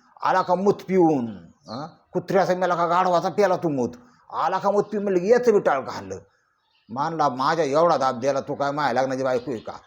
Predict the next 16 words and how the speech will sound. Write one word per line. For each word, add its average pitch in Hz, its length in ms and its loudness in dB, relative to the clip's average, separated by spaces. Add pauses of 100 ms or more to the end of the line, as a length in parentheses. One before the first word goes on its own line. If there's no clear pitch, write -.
आता 151 140 -2
बघा, 170 220 2
हे 208 560 4
त्यो 220 320 4 (280)
न-, 165 380 -2
बिगर 247 300 6
पेता 202 360 0 (200)
आयुष्यात 202 360 2
बोलला 156 240 2
नसता. 127 320 -6 (400)
का? 190 120 -2 (380)
तर 143 40 -2
याला 170 160 6
तिची 160 240 0
गरज 156 360 4
आहे, 98 220 -12